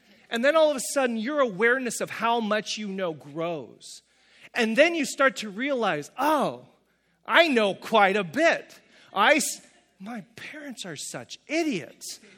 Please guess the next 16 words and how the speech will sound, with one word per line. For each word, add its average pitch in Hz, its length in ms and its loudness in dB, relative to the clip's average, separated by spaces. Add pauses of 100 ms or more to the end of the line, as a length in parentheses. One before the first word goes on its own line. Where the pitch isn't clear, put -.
(100)
I 196 160 4
can't 302 420 2
believe 208 280 -4
they 196 120 0
don't 185 240 -4
see 339 360 2
it 233 160 0
the 202 80 -4
way 190 240 2
that 190 160 -2
I 202 220 2
see 339 340 2
it. - 280 0 (260)
Isn't 269 400 2
that 190 280 4
true?" 233 600 0